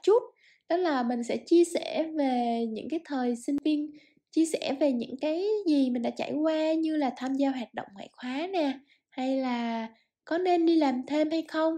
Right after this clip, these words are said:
Và hy vọng rằng mình sẽ gặp các bạn ở tập số hai nhé. Và nếu như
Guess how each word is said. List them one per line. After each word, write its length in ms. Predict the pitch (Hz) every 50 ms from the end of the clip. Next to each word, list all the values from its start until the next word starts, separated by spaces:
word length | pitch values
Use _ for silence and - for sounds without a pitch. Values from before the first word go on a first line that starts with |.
| 320
Và 80 | - 294
hy 200 | 302 302 359 381
vọng 240 | 381 330 240 233 233
rằng 480 | 254 269 254 254 240 240 233 226 226 226
mình 260 | 233 240 262 247 240 233 -
sẽ 80 | - -
gặp 80 | 277 254 -
các 140 | 311 302 -
bạn 200 | 277 - - 220
ở 160 | _ - 220 233
tập 80 | - 247
số 180 | - - - 285
hai 260 | 320 311 311 320 311
nhé. 260 | 320 320 330 392 453 466 - _ _
Và 100 | - 254
nếu 240 | 254 254 277 311 359
như 100 | 427 453